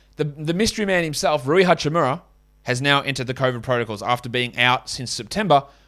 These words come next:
with personal issues, he has now entered the covid protocol. So we're gonna have to wait until January, uh, until Rui returns to action. Maybe it's, like, the Monday or the Wednesday of next week until Rui is back. The table, Montrezl Harrell also entered the protocols, as did Neto and Aaron Holiday.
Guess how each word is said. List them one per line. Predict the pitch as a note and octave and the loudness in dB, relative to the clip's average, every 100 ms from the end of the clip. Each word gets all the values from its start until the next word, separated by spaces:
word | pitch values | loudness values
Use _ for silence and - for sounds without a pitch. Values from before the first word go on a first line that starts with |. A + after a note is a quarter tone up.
| _ | _
with | A#2 - | -10 -4
personal | G3 G3+ D3+ | -2 -2 -4
issues, | C#3 C3+ D3+ C#3 | -6 -4 -4 -6
he | - C#3+ | -8 -4
has | C3+ B2 | -2 -2
now | B2+ B2+ | -4 -4
entered | B2+ B2 | -6 -8
the | A2 | -10
covid | G#2+ A#2 A2 | -4 -2 -2
protocol. | G#2 G#2 G2 F#2+ | -6 -8 -6 -10
So | - | -8
we're | B2+ | -4
gonna | D3+ | -2
have | C#3+ C3+ | -2 -6
to | B2 | -2
wait | B2 | -2
until | A#2+ B2 | -2 -8
January, | A2+ C#3+ G3 D#3+ A2+ F3 - _ _ _ _ | -2 0 0 0 -2 -4 -12 _ _ _ _
uh, | A#2 B2 B2+ B2 | 2 4 4 0
until | B2 - B2 | -4 -4 -4
Rui | A#2 B2+ B2 | -2 0 0
returns | A#2 A2 A#2+ A2+ | -4 -6 -6 -6
to | - - | -8 -2
action. | A2 - A2 | -2 -2 -6
Maybe | G#2+ A2 G#2 | -4 -2 -4
it's, | G2 | -4
like, | G#2+ G#2 _ | -6 -6 _
the | |
Monday | G2+ G#2 G#2+ G#2+ G2+ G2 | -10 -6 -6 -2 -2 -2
or | G2 | -6
the | |
Wednesday | G2 G2+ G#2+ G#2 G2 G2 | -8 -8 -8 -8 -6 -6
of | G2 | -8
next | G2 - | -10 -10
week | G2 G2 | -10 -10
until | F#2+ - | -10 -12
Rui | F#2+ G2+ G2 | -10 -8 -6
is | F#2+ | -8
back. | G2 G2+ G2+ - - - | -6 -6 -6 -12 -20 -14
The | B2+ | -4
table, | E3 E3+ D#3 | 0 0 0
Montrezl | D3 C#3 C3+ A#2+ | -4 -4 -6 -4
Harrell | C3 C3 B2 | -2 -2 -2
also | C#3 C3+ C3 | -4 -2 -4
entered | B2 B2 | -4 -8
the | A2+ | -6
protocols, | B2 A#2 A#2 A#2 A#2 - | -4 -2 -2 -4 -4 -2
as | C3 C3+ | -2 -2
did | C3 B2+ | -4 -10
Neto | A#2 B2+ B2+ A#2+ A#2+ - | -6 -6 -4 -4 -4 -4
and | A#2 | -4
Aaron | G#2+ A2+ A2 | -2 -4 -4
Holiday. | A#2 C3 G#3 | -4 -4 -4